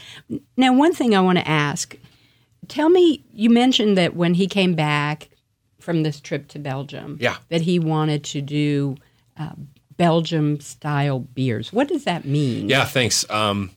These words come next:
Speaker 2: you know, interesting, if you have never been to Belgium, I encourage you. Uh, speaking of travel, pun again. <laughs> Getting better, I think. Um, Belgium is a, a wonderful country, and I th-, and it, it's compared to, like, what, what France is known for wine,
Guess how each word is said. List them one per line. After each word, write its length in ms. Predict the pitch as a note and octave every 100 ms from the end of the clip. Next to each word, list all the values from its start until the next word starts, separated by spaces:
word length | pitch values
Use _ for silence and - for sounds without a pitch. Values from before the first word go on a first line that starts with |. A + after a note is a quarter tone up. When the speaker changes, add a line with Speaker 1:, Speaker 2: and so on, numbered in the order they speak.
| _ -
Speaker 2:
you 140 | A2+
know, 200 | A2 A2+
interesting, 440 | A#2 A#2 - B2+ A#2
if 160 | G#2
you 80 | G#2+
have 180 | A2+ G#2+
never 360 | G#2 A#2+ B2 G#2
been 220 | B2 A#2+
to 100 | F#2
Belgium, 460 | F2 D#2+ G#2 C3+ C#3
I 180 | F2+ F2
encourage 500 | F2 F2 D#2+ D#2+ -
you. 240 | G2+ B2+ -
Uh, 120 | F2
speaking 360 | - F2 F2
of 80 | D#2
travel, 360 | - D#2 E2 F2
pun 300 | - E2 F2
again. 500 | - E2+ G#2 E2 G2+ _ _ - -
<laughs> 320 | G#3+ A3 A3+
Getting 260 | G#3 F#2 E2
better, 280 | F#2+ G#2+ D2+
I 80 |
think. 300 | D#2+ D2+ - _ _ - - - -
Um, 520 | A2+ G#2+ G2 F2+ - _ _ _
Belgium 340 | A#2+ A#2+ A#2+ A#2
is 140 | G2
a, 140 | G#2+ -
a 120 | G#2
wonderful 360 | G#2 G#2+ G#2 G2
country, 540 | G#2+ G2 G#2+ G#2 G2+
and 120 | G#2
I 60 | G#2
th-, 120 | -
and 140 | A#2 G#2
it, 140 | F#2+ -
it's 220 | G2+ - _ -
compared 420 | A#2 - E3+ D#3
to, 80 | D3
like, 260 | C3 A2 -
what, 260 | G#2+ G2+ _
what 180 | - G2
France 500 | - - B2 B2 A#2
is 120 | G2+
known 360 | G#2+ G2+ G#2+ G#2+
for 200 | - F2+
wine, 560 | F2+ G2 G2 G#2 G#2